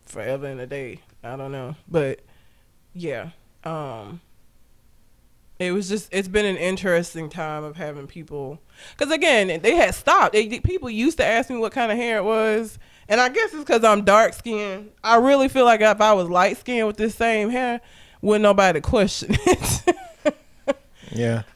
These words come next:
Speaker 1: I feel like 'cause I'm s-, as dark as I am with, with this grade of hair that people are like, "Oh, that can't be her hair." So what kind of hair is it?
Speaker 2: That's how it works.
Speaker 1: Um, before we move on to the stories, do you want to share about our Mexican restaurant <laughs> experience?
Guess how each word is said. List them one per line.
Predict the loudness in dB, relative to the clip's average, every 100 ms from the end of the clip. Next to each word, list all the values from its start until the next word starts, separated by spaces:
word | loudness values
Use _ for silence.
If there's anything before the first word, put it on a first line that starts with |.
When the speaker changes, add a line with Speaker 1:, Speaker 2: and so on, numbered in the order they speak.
| -2
Speaker 1:
I | -2
feel | 4 6
like | 6
'cause | 4 4
I'm | 4 2
s-, | 2
as | 0 2
dark | 4 6 4
as | 4
I | 4
am | 4 4 2
with, | 0 -4
with | -6 -4
this | -6
grade | -2 0 2
of | 2
hair | 2
that | 2 0
people | -4 -4
are | 0
like, | 2 2
"Oh, |
that | 2
can't | 0 -4 -4
be |
her | -6 -6
hair." | -8 -10 -14 -18 -20 _ _
So | -10 -8 -6 -8
what | -6 -4
kind | -2 -2
of |
hair | -6 -10
is | -12 -14
it? | -18 -20 -16
Speaker 2:
That's | -10 -8
how | -4 -4
it | -2
works. | 0 -2 -4 -12 -16 -20 -20 _
Speaker 1:
Um, | 4 4 4 2 -2 -6 -4
before | -4 -4 2 4 4
we | 2 -2 -4
move | -2 -2 -2
on | 0 0 -2
to | -2 -4
the | -4
stories, | -6 -2 0 0 0 -2 -4 -8 -20 _
do | -6
you | -4 -2 -2
want | -2 -2 -4
to | -8
share | -6 -6 -4 -2
about | -4 -4 -6 -6 -6
our | -6 -4 -6
Mexican | -6 -6 -6 -10 -6 -2
restaurant | 0 -2 -4 -6 -4
<laughs> | -6 -8 -8 -4 -4 -4 -14 0
experience? | 0 0 -6 -6 -8 -14 -20